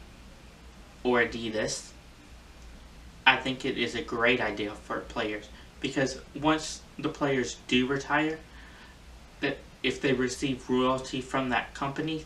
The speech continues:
that they represent, then they can still make money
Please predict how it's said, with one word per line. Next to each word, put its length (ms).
that 220
they 100
represent, 800
then 380
they 120
can 200
still 300
make 240
money 420